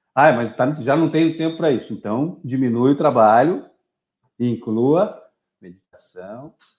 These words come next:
atividade física, inclua esses intervalos e reflita constantemente sobre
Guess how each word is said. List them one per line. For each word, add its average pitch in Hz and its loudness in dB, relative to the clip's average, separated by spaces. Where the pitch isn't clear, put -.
atividade 90 -20
física, 123 -14
inclua 120 -2
esses 104 -6
intervalos 104 0
e 101 -14
reflita 107 -8
constantemente 127 -10
sobre 117 -8